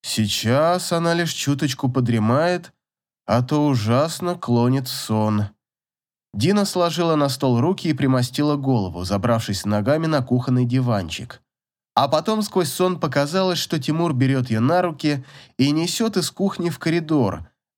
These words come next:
а затем и вовсе уносит из дома. Глупости. Наверное, просто хочет уложить её в кровать. Из чего она так устала?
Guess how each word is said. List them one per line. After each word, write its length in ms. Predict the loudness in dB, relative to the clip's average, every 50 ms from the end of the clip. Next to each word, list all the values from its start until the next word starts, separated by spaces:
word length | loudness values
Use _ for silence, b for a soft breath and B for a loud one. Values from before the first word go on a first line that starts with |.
| _
а 100 | 0 0
затем 380 | 2 0 0 0 0 0 2 2
и 40 | 2
вовсе 380 | 2 2 0 -2 -2 -2 0
уносит 400 | 0 2 0 0 0 -2 -2 -2
из 160 | -2 -4 -2 0
дома. 500 | 0 2 2 2 0 0 -2 -4 -8 -12 _ _ _ _ _ _ _ _ _ _
Глупости. 800 | -4 0 2 2 2 2 0 0 -2 -4 -4 -4 -4 -4 -4 -6 -8 _ _ _ _ _ _ _ _ _ -4
Наверное, 400 | -2 0 2 2 2 0 -2 -2
просто 280 | -2 -2 -2 -2 -2 -2
хочет 360 | -2 -2 -2 -2 -2 -2 0
уложить 340 | 2 2 2 0 -2 -2 -2
её 80 | -4
в 80 | -4 -4
кровать. 500 | -2 -2 0 2 2 0 0 -2 -4 -10 _ _ _ _ _ _ _ _ _ _ _ -2
Из 140 | -2 -2 -2
чего 420 | -2 -4 -4 -4 -2 0 2 2
она 180 | 2 0 0 -2
так 180 | -2 -4 -4
устала? 600 | -4 -6 -6 -2 0 0 0 0 0 -4 -6 -10